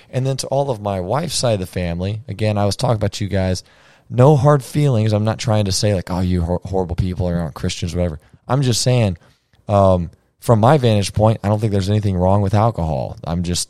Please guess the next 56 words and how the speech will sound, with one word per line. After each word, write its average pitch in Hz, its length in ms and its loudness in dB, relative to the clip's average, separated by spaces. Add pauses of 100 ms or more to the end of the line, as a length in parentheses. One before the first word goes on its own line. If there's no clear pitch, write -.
(140)
I'm - 140 -14
just 85 200 -4
saying, 123 260 2
and 85 100 0
I'm 90 160 -2
on 101 240 0
the 101 60 -2
Christian 95 400 -4
side 101 340 -2
of 80 80 -6
this 76 160 -6
stuff. 76 320 -6 (480)
But 147 420 4 (720)
I 147 120 4
encourage 143 420 4
you 156 80 2
guys, 123 320 4
man, 143 260 4
if 110 80 -2
y'all 139 140 4
wanna 135 160 2
enjoy 104 400 2
the 107 100 4
alcohol, 110 720 2
just - 220 0
don't 131 200 2
get 131 180 -2
drunk. 127 460 0
<laughs> - 0 -
Like, 107 160 4 (380)
I - 100 0
still 160 240 -2
remember 131 320 -2
one 104 180 0
of 98 80 -2
my, 90 220 -4
my 85 140 -8
brother-in-laws. 80 800 -2 (320)
He 147 180 2
was, 139 260 0
he 139 220 -4 (100)
had 117 220 -2
a 110 40 2
little 117 120 0
bit 107 160 -2
too 98 160 0
much, 90 360 -4 (380)
got 117 180 0
into 120 220 0
a 110 40 2
little 107 200 0
bit 104 160 2
of 95 140 0
a, 95 320 2
of 90 180 -2
a 85 320 -2